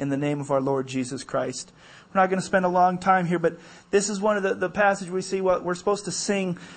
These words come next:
psalms and hymns and spiritual songs.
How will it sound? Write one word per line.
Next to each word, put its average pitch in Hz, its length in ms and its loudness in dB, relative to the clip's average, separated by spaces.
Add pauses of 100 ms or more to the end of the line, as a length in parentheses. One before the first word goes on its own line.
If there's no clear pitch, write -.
(180)
psalms 220 800 4
and 160 120 2
hymns 202 600 2
and 175 120 -2
spiritual 180 600 -2
songs. 151 840 -6